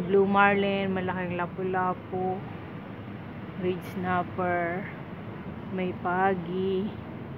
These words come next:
may lapis. Dun sila, oh, nakasabit dun.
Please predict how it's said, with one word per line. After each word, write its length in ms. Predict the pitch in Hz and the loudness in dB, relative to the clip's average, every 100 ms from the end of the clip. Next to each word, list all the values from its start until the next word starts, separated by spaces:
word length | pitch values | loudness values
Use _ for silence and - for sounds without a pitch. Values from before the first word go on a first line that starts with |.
| - - - 185 | -10 -12 -10 -8
may 320 | 185 185 185 185 185 185 185 - 196 | -6 -6 -6 -6 -6 -6 -8 -8 -4
lapis. 460 | 190 185 202 196 - - - - - - - - - - - - - | -4 -4 -6 -6 -8 -10 -10 -8 -8 -10 -10 -10 -10 -10 -10 -10 -4
Dun 240 | 190 190 - | 0 0 2
sila, 380 | 202 196 175 190 | 2 2 0 -2
oh, 20 | 196 | -4
nakasabit 720 | 190 180 180 185 175 175 185 - | -6 -6 -6 -4 -4 -4 -8 -6
dun. 160 | 185 | -6